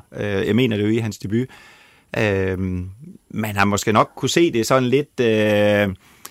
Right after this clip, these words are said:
on and off, øh, men, men han har måske fundet noget stabilitet nu.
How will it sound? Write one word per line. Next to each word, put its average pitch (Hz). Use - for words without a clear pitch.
on 139
and 143
off, 147
øh, 104
men, 104
men 110
han 120
har 117
måske 110
fundet 156
noget 123
stabilitet 110
nu. 113